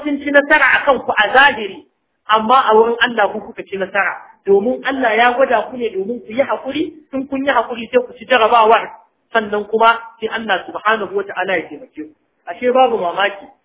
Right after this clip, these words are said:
idan ƴan Najeriya musulmai mun yi iyakar bakin kokarin mu wajen zaɓe, aka murɗa zaɓa. Babu mamaki. Allah na son ya gwada mu ne.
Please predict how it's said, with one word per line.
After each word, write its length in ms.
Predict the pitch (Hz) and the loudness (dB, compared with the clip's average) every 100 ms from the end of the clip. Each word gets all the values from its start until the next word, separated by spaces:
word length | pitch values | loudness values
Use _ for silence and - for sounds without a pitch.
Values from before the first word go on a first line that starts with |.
| - | -10
idan 240 | 202 233 | -6 -6
ƴan 140 | 254 254 | -6 -4
Najeriya 640 | 202 196 214 220 214 175 | -2 -2 -6 -4 -4 -2
musulmai 420 | 220 226 214 247 | -2 -2 -4 -4
mun 180 | 254 247 | -4 -8
yi 120 | - | -6
iyakar 320 | 269 254 262 262 | 0 2 2 -2
bakin 320 | 214 202 233 | -2 -2 -6
kokarin 300 | 208 220 233 | -10 -10 -10
mu 140 | 220 | -6
wajen 260 | 208 208 220 190 | -4 -2 -2 0
zaɓe, 440 | 165 170 175 - _ _ - | -2 -2 -6 -6 _ _ -4
aka 200 | - 196 | -4 -2
murɗa 260 | 196 - 170 | -8 -8 -8
zaɓa. 260 | 139 - 147 - _ _ _ _ _ | -10 -12 -14 -16 _ _ _ _ _
Babu 220 | 269 320 247 | 4 4 4
mamaki. 400 | 190 196 202 196 _ _ _ _ - | 0 2 -2 -4 _ _ _ _ -2
Allah 320 | 269 254 208 | 0 2 2
na 180 | 180 196 | 0 -4
son 140 | 226 | -6
ya 80 | 180 | -6
gwada 300 | 202 185 160 | -4 -2 -4
mu 80 | 175 | -6
ne. 180 | 139 | -14